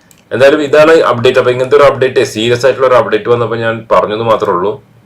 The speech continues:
അപ്പോ എൻ്റെ ഈ ലൈവിൽ നിങ്ങൾ പങ്കെടുത്തതിന് നന്ദി പറയുകയാണ്. പിന്നെ ഇത്രയും കമന്റ്സ് ഒക്കെ ഇട്ട് അതിന് നന്ദി പറയുകയാണ്. അപ്പോ ഇപ്പൊ ആക്രമിച്ചിട്ടുള്ളത് റഷ്യനാണ്. അതുകൊണ്ട് നമ്മൾ ഉദ്വേഗജനകമായ കുറച്ച് ദിവസങ്ങളാണ് കടന്നു പോകുന്നത്.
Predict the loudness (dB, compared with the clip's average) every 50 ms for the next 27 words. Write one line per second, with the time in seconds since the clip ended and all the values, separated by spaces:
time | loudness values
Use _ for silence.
0 | _ _ _ _ _ _ _ _ _ -6 -4 -2 0 2 2 2 2 0 -2 -6
1 | -10 _ _ _ _ _ _ _ _ _ _ _ _ _ _ _ _ _ -12 -10
2 | -8 -6 -2 -2 -2 0 -2 -2 -2 -2 -2 -2 -2 -4 -4 -4 -2 -2 -2 -2
3 | -2 -2 -2 0 -2 -4 -2 -2 -4 -4 -4 -4 -4 -4 -4 -4 -4 -2 0 0
4 | 0 0 0 -2 -2 -2 -6 -8 -10 -6 -4 -2 -2 -2 -2 -4 -12 _ -4 -4
5 | -2 -2 -2 -4 -4 -6 -4 -4 -4 -4 -2 -2 -2 -2 -4 -6 -6 -6 -6 -6
6 | -6 -6 -4 -4 -4 -6 -8 -12 -14 -18 _ _ _ _ _ _ _ _ _ _
7 | -14 -12 -6 -4 -2 -2 -2 -2 -4 -12 -16 -8 -2 0 2 2 0 0 -2 -2
8 | -2 -2 -4 -6 -4 -2 -2 0 0 0 -2 -2 -4 -4 -2 -2 0 0 -2 -4
9 | -6 -8 -10 -6 -4 -2 -2 -2 0 0 -2 0 0 -2 -2 -4 -6 -8 -10 -8
10 | -4 0 0 0 2 0 0 0 0 0 0 0 0 2 2 2 2 2 0 -2
11 | -2 -2 -6 -4 -4 -4 -4 -4 -2 0 0 0 0 0 0 -2 0 0 -2 -2
12 | -4 -4 -8 -10 -12